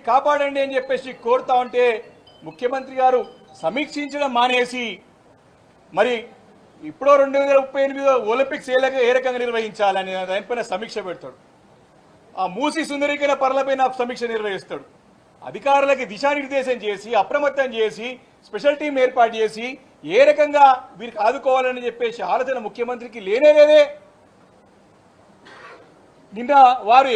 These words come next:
ఏరియల్ సర్వేకి పోయినారు, సరే పోతే ఏదైనా ప్రజలకి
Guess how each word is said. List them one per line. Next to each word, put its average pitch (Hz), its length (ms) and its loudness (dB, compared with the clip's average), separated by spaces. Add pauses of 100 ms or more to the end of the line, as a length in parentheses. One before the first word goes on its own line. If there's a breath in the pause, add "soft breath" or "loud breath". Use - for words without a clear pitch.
ఏరియల్ 294 320 6
సర్వేకి 277 340 4
పోయినారు, 247 300 4 (1160)
సరే 269 140 4 (100)
పోతే 302 280 6 (120)
ఏదైనా 294 320 6
ప్రజలకి 294 440 -2